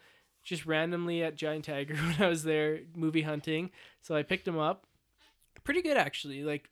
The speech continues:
for movies that are just, like, one-offs, they're pretty good. Um, and yeah, they're good for kids, so if you ever see 'em, check 'em out. And they're, like, on discount, so pick 'em up.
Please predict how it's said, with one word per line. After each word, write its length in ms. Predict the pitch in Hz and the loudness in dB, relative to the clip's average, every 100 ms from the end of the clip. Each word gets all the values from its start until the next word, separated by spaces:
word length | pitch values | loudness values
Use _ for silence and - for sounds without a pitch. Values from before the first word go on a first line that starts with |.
| - | -10
for 160 | 190 | -6
movies 300 | 185 226 247 | -2 -2 0
that 100 | 196 | 2
are 80 | 180 | 2
just, 160 | 180 170 | 0 -4
like, 120 | 160 | -4
one-offs, 440 | 156 165 175 190 | -2 0 0 -2
they're 100 | - | -6
pretty 200 | - 190 | -6 -4
good. 320 | 185 190 196 190 - - - _ | 0 0 0 -2 -14 -20 -20 _
Um, 580 | - 160 156 151 151 170 | -4 0 0 0 -2 -4
and 140 | 247 311 | -4 -2
yeah, 160 | 415 | 2
they're 120 | 214 185 | 4 4
good 180 | 196 | 2
for 80 | 196 | 0
kids, 380 | 190 175 180 175 | -4 -2 -2 -2
so 340 | - 165 147 147 | -4 -2 -2 -2
if 120 | 170 | -4
you 100 | 160 | -2
ever 220 | 156 156 | -2 -4
see 260 | 151 165 156 | -4 -2 -2
'em, 80 | |
check 240 | 151 151 - | -2 -6 -6
'em 100 | 147 | -4
out. 320 | 147 147 139 226 | -2 -4 -6 -4
And 100 | 208 | 0
they're, 140 | 185 | 2
like, 240 | 170 147 - | 2 0 -4
on 160 | 170 147 | -4 -4
discount, 500 | 143 127 - 135 135 | -4 -8 -8 -10 -10
so 340 | - 123 123 135 _ _ _ - | -10 -10 -10 -14 _ _ _ -14
pick 160 | 143 | -12
'em 80 | 143 | -8
up. 220 | 156 165 | -6 -8